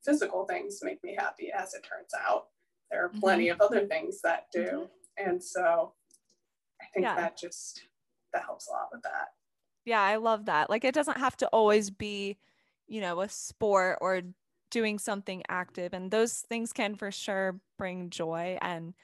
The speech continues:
Speaker 1: Right.
Speaker 2: you still participate in sports because you do adaptive swimming, but
Speaker 1: Mm-hmm.
Speaker 2: there are other things, like, things we can't even see. Like,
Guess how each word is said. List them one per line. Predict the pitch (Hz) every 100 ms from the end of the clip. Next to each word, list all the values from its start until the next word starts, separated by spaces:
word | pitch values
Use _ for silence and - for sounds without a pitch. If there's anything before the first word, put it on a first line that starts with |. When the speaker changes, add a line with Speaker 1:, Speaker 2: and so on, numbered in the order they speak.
| -
Speaker 1:
Right. | 202 -
Speaker 2:
you | 208 240
still | - 302 302
participate | 302 269 240 - 220
in | 214
sports | - 196 190 -
because | 247 226
you | 208
do | 202
adaptive | 208 208 208 240 233
swimming, | 285 302 202 185 -
but | 208 196 - - - - _ _ -
Speaker 1:
Mm-hmm. | 294 233
Speaker 2:
there | 220 240
are | 233 226
other | - 208 202
things, | 208 220 196 196 196 - - _ _
like, | 202 202
things | 254 247
we | 247
can't | 240 233 226
even | 226 214
see. | 220 - 330 202
Like, | 175 175 175